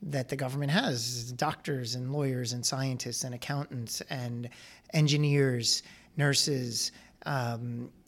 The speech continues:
uh, you know, law enforcement. I mean, it's, it's in, it, they, if they think about it, it's intuitive, but explaining and profiling different people that have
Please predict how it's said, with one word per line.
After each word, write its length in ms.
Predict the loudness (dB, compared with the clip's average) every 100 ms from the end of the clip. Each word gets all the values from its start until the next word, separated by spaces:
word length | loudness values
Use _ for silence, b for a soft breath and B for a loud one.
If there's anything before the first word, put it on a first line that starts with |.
| -12 -8
uh, 80 | -8 -8 -8
you 80 | -4
know, 60 |
law 260 | 2 6 6
enforcement. 800 | 6 2 0 0 -2 -4 -4 -8 B B -10
I 140 | -4 4
mean, 140 | 4
it's, 240 | 4 0 0
it's 200 | 0 0
in, 180 | 0 0
it, 140 | -4 -8 -10 -16 -14 -12 -8 2
they, 220 | 2 2 -4
if 140 | -4
they 100 | -2
think 200 | 2 2
about 280 | 4 4 4
it, 80 | 2
it's 140 | 0
intuitive, 640 | 0 0 0 0 -2 -4 -4
but 120 | -2
explaining 760 | 0 -2 -2 0 2 2 0 -2
and 180 | -4
profiling 640 | -4 -2 0 0 0 0 0
different 300 | 0 -4 -6
people 400 | -4 -2 -2 0
that 120 | -2
have 260 | -4 -6